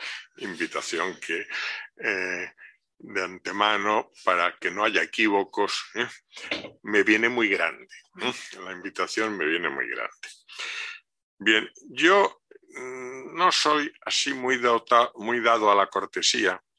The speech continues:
pero echo de menos aquí a dos amigos ausentes,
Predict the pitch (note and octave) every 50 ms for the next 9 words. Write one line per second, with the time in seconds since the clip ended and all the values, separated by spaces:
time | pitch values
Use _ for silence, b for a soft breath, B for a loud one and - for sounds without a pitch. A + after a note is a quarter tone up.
0 | b b b b b b b b b b b _ _ - A2 A#2 B2 - - -
1 | C#3+ C3 B2 G#2+ G#2+ A2 A2+ A2 G#2 - - F2+ E2 - - G2 G2 - _ _
2 | _ _ _ _ - F#2+ F2+ F#2 F#2 - - F#2 E2 E2 E2+ F2 F2 - - D#2+
3 | C#2+ - - - - - - _ - - - - - - _